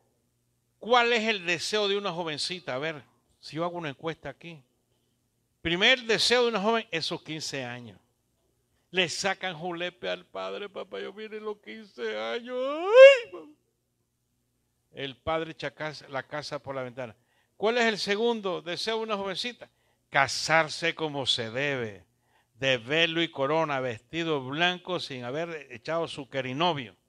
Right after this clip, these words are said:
Porque el vestido blanco es pureza, santidad. Pero una que ya tiene relación sexual con su novio, ponete un vestido morado, un vestido rojo, que sea al revés, pero ponételo.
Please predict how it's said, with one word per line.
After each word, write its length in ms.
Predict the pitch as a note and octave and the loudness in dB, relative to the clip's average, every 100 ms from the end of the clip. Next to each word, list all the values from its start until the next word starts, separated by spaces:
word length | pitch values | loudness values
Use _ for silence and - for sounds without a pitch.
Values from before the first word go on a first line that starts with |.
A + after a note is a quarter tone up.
| _ _ _ _ _ _ _ _ _ _ _ - | _ _ _ _ _ _ _ _ _ _ _ -4
Porque 480 | D3 C#3 D3+ D3 - | -4 -2 -6 -6 -6
el 160 | C#3 B2+ | -6 -4
vestido 400 | A#2 - G#3+ G#3+ | -8 -4 -4 -2
blanco 340 | F#3 G3+ A#3 | -4 -4 -6
es 80 | E3 | -8
pureza, 640 | - B2 C3+ G#3+ - A#2 | -8 -8 -6 -8 -8 -10
santidad. 760 | - A#2+ A#2 - A2+ D3+ G3+ C#3+ _ _ _ _ _ _ _ _ _ _ _ _ | -8 -8 -8 -14 -14 -12 -12 -14 _ _ _ _ _ _ _ _ _ _ _ _
Pero 140 | - A2+ | -12 -8
una 180 | F#3+ G#3 | -6 -2
que 100 | A3 | 0
ya 100 | G#3+ | -2
tiene 240 | A3+ A3+ | -2 -2
relación 340 | G#3+ F#3+ A3+ | 0 0 -2
sexual 320 | F#3+ G3+ G#3+ G#3+ | -6 -6 -6 -4
con 160 | G#3+ | -6
su 160 | F#3 G#3 | -6 -8
novio, 320 | C4 C4 E3 | -6 -6 -6
ponete 300 | B2+ A2+ A#2 | -8 -8 -10
un 80 | B2 | -10
vestido 340 | C3 C#3+ D3 | -10 -8 -10
morado, 340 | D#3 D#3 F3+ F#3 | -8 -8 -8 -8
un 60 | |
vestido 340 | C3+ B2 D3+ D#3 | -10 -10 -10 -8
rojo, 220 | F#3 F3+ | -6 -8
que 140 | A#2+ | -10
sea 160 | - B2+ | -10 -10
al 80 | D3+ | -8
revés, 320 | E3 G3 G#3+ | -8 -6 -6
pero 200 | D3 B2+ | -8 -8
ponételo. 600 | B2 E3+ A#3 D#3+ D#3 | -8 -8 -10 -12 -16